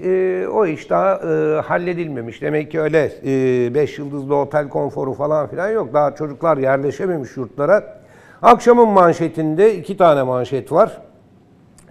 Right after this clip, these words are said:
Küçük manşet var, büyük manşet var. Akşamın manşetinde.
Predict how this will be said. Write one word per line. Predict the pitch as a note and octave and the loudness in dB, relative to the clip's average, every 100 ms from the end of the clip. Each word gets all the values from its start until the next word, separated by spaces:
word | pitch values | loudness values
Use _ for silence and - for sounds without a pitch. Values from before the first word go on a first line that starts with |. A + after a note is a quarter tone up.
| - | -10
Küçük | D#3 - C4 G#3 | -8 -4 -2 2
manşet | G3+ E3+ D#3 C#3 | 2 2 -2 -2
var, | D3 C#3+ B2+ | 2 2 0
büyük | C3 - | -6 -4
manşet | C3+ B2+ - B2+ C#3+ | -4 -4 -6 -8 0
var. | F#3 - - - _ _ _ _ - | 0 0 -12 -20 _ _ _ _ 2
Akşamın | D#3+ D#3 F3+ G#3+ A3+ | 2 2 2 4 4
manşetinde. | G3 E3+ C#3+ C3+ B2+ A#2 A#2 C#3 - | 4 2 0 -6 -6 -4 -2 -2 -4